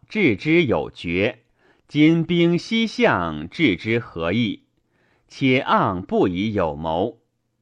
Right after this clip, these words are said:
错有语未决。人有告盎，盎恐。夜见窦婴，谓言无所以反，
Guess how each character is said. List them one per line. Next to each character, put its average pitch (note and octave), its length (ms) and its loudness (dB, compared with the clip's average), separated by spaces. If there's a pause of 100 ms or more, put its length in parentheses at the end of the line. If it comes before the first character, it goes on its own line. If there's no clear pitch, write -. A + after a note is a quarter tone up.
(200)
错 E2+ 520 0
有 G2+ 380 4
语 G2+ 220 -2
未 F#2+ 240 0
决。 F2 460 -6 (880)
人 F3 260 2
有 F#2+ 300 2
告 C3+ 300 2
盎， E2+ 400 0 (420)
盎 A2+ 240 0
恐。 E2+ 560 -6 (960)
夜 F#3 280 0
见 F#2 380 -2
窦 G#2+ 260 2
婴， B2 420 0 (560)
谓 C#3 220 4
言 F2+ 380 0
无 B2 340 0
所 F3 260 2
以 F3 200 0
反， D#2 420 -4